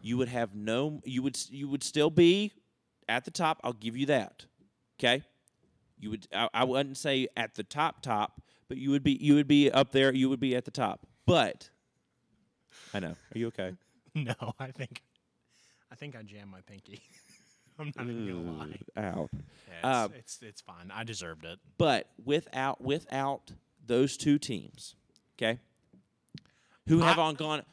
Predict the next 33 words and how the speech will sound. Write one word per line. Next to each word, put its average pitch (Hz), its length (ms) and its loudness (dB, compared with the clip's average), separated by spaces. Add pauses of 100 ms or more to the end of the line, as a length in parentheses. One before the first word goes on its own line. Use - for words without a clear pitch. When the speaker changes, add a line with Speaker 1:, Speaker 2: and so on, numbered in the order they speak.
Speaker 1:
"I 143 120 0
will 151 120 -4
give 151 220 -2
Saban 170 580 -4
this, 180 360 -4 (260)
and 117 140 -2
I 110 80 -2
know 120 160 -2
you 147 180 2
hate 147 240 2
this," - 340 -4 (380)
okay? 143 240 -2 (920)
But 156 80 2
without 160 300 4
Nick 185 160 2
Saban, 202 540 4
you 143 200 0
don't 214 160 4
have 196 160 0
those 208 180 6
champion. 196 340 0
You 175 140 -2
can't 220 300 -2
tout 220 320 -2
that. 151 320 2 (140)
You 202 120 0
can't 240 320 0
tout 233 240 2
Speaker 2:
No. 247 60 8
Speaker 1:
it 175 60 4
without 180 340 2
Saban. 214 500 2 (520)
Speaker 2:
No. 90 140 -4